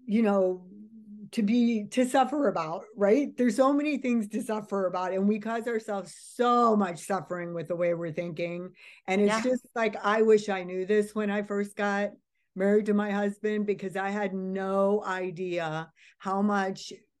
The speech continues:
Speaker 1: pain I was creating for myself by my delusions about marriage and a blended family.
Speaker 2: Oh my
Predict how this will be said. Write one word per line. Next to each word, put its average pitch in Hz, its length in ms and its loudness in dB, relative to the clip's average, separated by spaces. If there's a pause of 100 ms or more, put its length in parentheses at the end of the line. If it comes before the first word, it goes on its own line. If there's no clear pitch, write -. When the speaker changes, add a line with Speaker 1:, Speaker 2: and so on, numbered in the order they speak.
(340)
Speaker 1:
pain 262 360 0
I 190 120 -2
was 185 180 -2
creating 202 560 0
for 185 160 -8
myself 165 840 -6 (720)
by 196 320 2
my 190 220 0
delusions 220 720 0
about 202 320 -2
marriage 190 500 -4
and 180 140 -4
a 175 40 -6
blended 190 440 0
family. 165 640 -4 (480)
Speaker 2:
Oh 185 120 -2
my 170 160 0